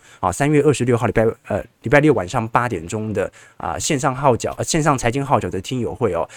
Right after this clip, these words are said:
我们会在这当中针对下一季的资产行情来给各位做一些推演和借鉴。欢迎大家，好，可以来我们的直播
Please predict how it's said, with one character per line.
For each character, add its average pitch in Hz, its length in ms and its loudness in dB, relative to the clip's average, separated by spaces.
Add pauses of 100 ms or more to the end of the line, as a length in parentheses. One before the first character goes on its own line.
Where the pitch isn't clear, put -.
(120)
我 104 60 -8
们 113 80 -2
会 139 60 0
在 143 140 0
这 135 100 -6
当 120 220 -2
中 120 180 -6
针 120 240 -4
对 110 240 0 (140)
下 165 260 -4
一 110 80 -2
季 120 140 -4
的 98 100 -4
资 - 100 -6
产 - 200 -10
行 98 240 -10
情 98 200 -6 (200)
来 110 120 2
给 101 120 -2
各 113 120 2
位 110 80 6
做 113 140 2
一 104 60 2
些 110 120 -4
推 127 240 -4
演 113 200 -4
和 101 220 -6
借 107 200 -2
鉴。 123 180 -2 (280)
欢 135 100 6
迎 127 60 0
大 127 100 4
家， 135 200 2
好， 107 180 -4
可 123 120 -4
以 110 40 4
来 104 200 4 (160)
我 - 80 -6
们 98 80 -4
的 101 200 0
直 - 160 -4
播 165 200 2